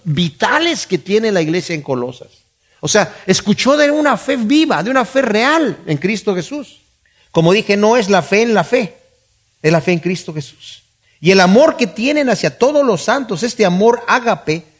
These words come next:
como lo vemos descrito en el capítulo trece de Primera de Corintios,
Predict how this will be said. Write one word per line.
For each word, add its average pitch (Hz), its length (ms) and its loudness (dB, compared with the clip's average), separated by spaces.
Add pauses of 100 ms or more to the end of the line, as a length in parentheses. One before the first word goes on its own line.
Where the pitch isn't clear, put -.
(180)
como 147 240 0
lo 143 100 2
vemos 175 240 0
descrito 160 360 -4
en 147 60 0
el 135 60 -4
capítulo 127 460 -6
trece 127 340 -6 (380)
de 123 160 -4
Primera 135 320 0
de 180 100 -4
Corintios, 175 600 -10